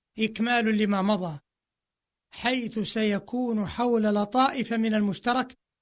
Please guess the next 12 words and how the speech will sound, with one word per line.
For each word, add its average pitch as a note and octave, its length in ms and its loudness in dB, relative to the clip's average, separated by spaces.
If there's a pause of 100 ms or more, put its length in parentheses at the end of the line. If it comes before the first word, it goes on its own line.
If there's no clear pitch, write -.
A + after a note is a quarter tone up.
(320)
تبين G#3+ 480 2
معناه G#3 560 0
وتوضح G3 680 -4
مدلوله. F#3 680 0 (1040)
أيها B3 300 4
المستمعون G#3 600 0
الكرام، F3 440 -8 (680)
لقد A3+ 380 -4
تفنن B3 540 2
الشعراء A3 760 2
في - 120 -2
المشترك A3 720 0